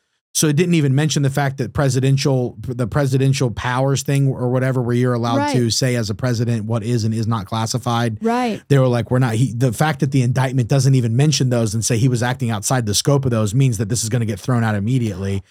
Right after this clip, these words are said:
Speaker 2: Oh,
Speaker 1: But they're just trying to
Speaker 2: yeah.
Speaker 1: demonize him.
Speaker 2: No, you're right. And you're making a good
Speaker 1: Presidential's
Speaker 2: point.
Speaker 1: Record Act.
Speaker 2: You're making a good point. He was the one that was actually president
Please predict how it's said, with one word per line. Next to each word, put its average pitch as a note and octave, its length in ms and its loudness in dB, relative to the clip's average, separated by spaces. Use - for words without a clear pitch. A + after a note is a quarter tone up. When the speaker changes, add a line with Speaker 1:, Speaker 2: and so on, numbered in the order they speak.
Speaker 2:
Oh, D#4 240 0
Speaker 1:
But E4+ 80 6
they're D#4+ 100 6
just F#3 180 4
trying F3 180 4
to D#3 60 4
Speaker 2:
yeah. D#3+ 180 4
Speaker 1:
demonize A2+ 340 2
him. D2 160 -12
Speaker 2:
No, F4 140 4
you're F4+ 200 0
right. F#4 260 -2
And E4 160 4
you're D#4+ 100 2
making D#4+ 120 2
a F4+ 120 4
good F3 60 4
Speaker 1:
Presidential's E3 500 2
Speaker 2:
point. D3 140 0
Speaker 1:
Record C#3 400 -2
Act. - 340 -12
Speaker 2:
You're D4+ 140 2
making E4 360 0
a D#4+ 60 0
good D4+ 220 -4
point. E4+ 400 -4
He F#4+ 400 0
was D4 280 -2
the C#4+ 140 -4
one C4+ 280 0
that B3+ 120 -2
was C4 180 -6
actually C#4 360 -4
president B3+ 1000 -2